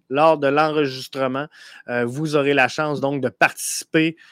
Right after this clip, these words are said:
et de voir, euh, les, les, les réponses fluctuer en direct avec, euh, nous autres. Antoine, euh, Gervais nous dit, euh, «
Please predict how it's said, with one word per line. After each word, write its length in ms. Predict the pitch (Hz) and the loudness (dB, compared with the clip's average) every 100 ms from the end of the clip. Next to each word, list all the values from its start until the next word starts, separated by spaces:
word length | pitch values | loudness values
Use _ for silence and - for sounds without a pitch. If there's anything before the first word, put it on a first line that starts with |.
| _ _ | _ _
et 120 | 139 143 | -2 4
de 80 | |
voir, 600 | 151 143 202 254 247 139 | 4 6 8 8 8 6
euh, 600 | 147 147 143 139 139 135 135 | 4 6 8 6 4 0 0
les, 200 | 147 147 | 0 0
les, 240 | 143 139 | 0 0
les 240 | 147 147 | 2 2
réponses 500 | 147 160 - 214 208 - | 4 4 4 2 0 -6
fluctuer 680 | - 180 - - 165 180 190 | -6 -6 -8 -8 0 2 2
en 120 | 151 | 0
direct 460 | 131 135 135 160 - _ _ _ - | -2 2 4 2 0 _ _ _ -4
avec, 440 | 131 135 160 165 _ 135 | -2 2 2 0 _ -4
euh, 160 | 131 131 | -2 0
nous 260 | 147 139 | -2 0
autres. 200 | 139 117 _ _ _ - | 0 -2 _ _ _ -2
Antoine, 460 | 156 175 254 254 | 0 4 4 4
euh, 240 | 220 160 160 | 2 2 2
Gervais 480 | 143 196 156 185 240 | 6 4 6 4 4
nous 140 | 208 | 2
dit, 340 | 156 185 269 262 _ _ _ _ _ _ _ _ _ _ _ _ _ _ - _ | 0 -2 -2 -4 _ _ _ _ _ _ _ _ _ _ _ _ _ _ -20 _
euh, « 180 | 131 143 | -2 -2